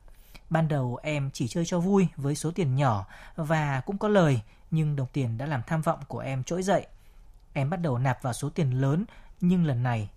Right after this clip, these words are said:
mất nhiều hơn là được. Vì muốn gỡ lại khoản tiền đã mất, em đã đi vay để tiếp tục đầu tư. Ai ngờ số tiền vay cũng mất trắng theo thời gian. Em thật sự rất thất vọng về bản thân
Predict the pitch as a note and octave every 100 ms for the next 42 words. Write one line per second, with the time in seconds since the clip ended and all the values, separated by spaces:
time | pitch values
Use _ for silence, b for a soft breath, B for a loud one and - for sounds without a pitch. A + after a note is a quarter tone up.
0 | - C3 D#3+ G#3+ - - B2 A#2 C3+ A2+
1 | A#2+ A2 - - - - - - - -
2 | - b b b b D#3+ F3 D3 D#3+ E3+
3 | A#3 A3+ C#3+ - B2+ A#2 B2 B2+ E3 B3
4 | B B B - F3 F3 F#3 F#3+ F3 F3+
5 | F3 - - C#3 G2+ G3+ G3+ D3+ B2 A2
6 | - D#3+ D3 - b b b b - C#3
7 | B2 A#2 G#2 F#2+ - B2+ C#3+ A2+ C3 C3+
8 | C3 D#3 E3+ - - C3+ D3+ A#3 E3+ C3+
9 | A2+ G#2 C3 B2+ B2 - B B B B
10 | B - C3+ - A#2+ - C3+ C3 G3+ C4
11 | G3 F3+ D#3 A#2 A2 G#2 F3+ F3